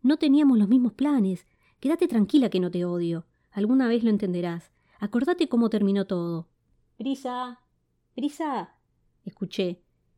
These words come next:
«Sí, es ella. No te pienso pasar. Buscá a alguien que te lleve de ahí a tu casa. Descansá».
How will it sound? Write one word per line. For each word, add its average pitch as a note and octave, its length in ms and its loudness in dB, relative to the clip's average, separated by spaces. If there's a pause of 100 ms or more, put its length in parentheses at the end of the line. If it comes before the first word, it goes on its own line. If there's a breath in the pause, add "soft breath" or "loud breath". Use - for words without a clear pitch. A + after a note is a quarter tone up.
(480)
«Sí, G#3 460 0
es - 120 -10
ella. G#3 400 -2 (280)
No A3+ 100 0
te A#3+ 100 0
pienso A#3+ 320 4
pasar. E3+ 400 -8 (320)
Buscá C4+ 320 -2
a - 40 2
alguien C#4 240 4
que A3 80 0
te F#3+ 120 -2
lleve A#3 260 0
de G3 100 0
ahí A#3+ 160 0
a B3 80 -4
tu F#3+ 120 -6
casa. - 440 -10 (180)
Descansá». F#3 560 -6